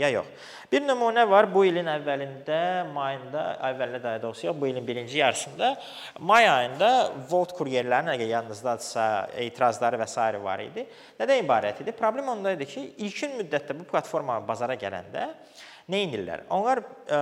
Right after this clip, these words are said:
işçiləri cəlb etmək üçün çox yüksək maaş təklif edirlər işçilər. Və işçilər, təəssüflər olsun ki, bu yüksək maaşı görən kimi bir çox insanlar ora qoşulurlar. Çünki yüksək maaş, ə,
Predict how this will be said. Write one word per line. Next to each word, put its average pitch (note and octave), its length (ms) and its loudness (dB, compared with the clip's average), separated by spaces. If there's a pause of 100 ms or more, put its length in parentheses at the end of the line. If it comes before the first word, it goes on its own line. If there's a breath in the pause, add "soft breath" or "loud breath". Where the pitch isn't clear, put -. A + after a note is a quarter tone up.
(280)
işçiləri F3+ 420 4
cəlb C#3+ 300 2
etmək - 240 -6
üçün - 160 -6
çox G#3+ 160 -8
yüksək E3+ 260 -4
maaş B2+ 380 0
təklif - 320 -10
edirlər - 260 -12
işçilər. - 320 -12
Və - 140 -4
işçilər, C4+ 340 -2
təəssüflər E3 460 -2
olsun C3 260 -10
ki, - 140 -10 (380 loud breath)
bu G3+ 120 -2
yüksək G3+ 300 0
maaşı D3 420 0
görən G3 320 -2
kimi C3+ 320 -6 (160)
bir G3+ 160 -4
çox C#3 160 -4
insanlar E3+ 380 -2
ora A3+ 180 -2
qoşulurlar. E3+ 560 -2
Çünki C3 240 -10
yüksək F#3+ 320 -6
maaş, E3 320 -4
ə, - 600 -8